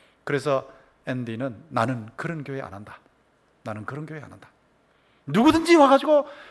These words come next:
편안하게, 그러나 복음은 어차피 스캔들이니까 복음을 받을 때는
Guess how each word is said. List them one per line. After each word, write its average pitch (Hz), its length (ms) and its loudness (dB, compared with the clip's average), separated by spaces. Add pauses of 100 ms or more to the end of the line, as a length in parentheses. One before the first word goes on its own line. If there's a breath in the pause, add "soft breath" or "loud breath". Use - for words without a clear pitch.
(100)
편안하게, - 1080 -10
그러나 175 200 -4
복음은 320 680 0
어차피 190 440 -6 (1120 soft breath)
스캔들이니까 139 720 -8
복음을 180 480 -6
받을 156 240 -6
때는 165 280 -12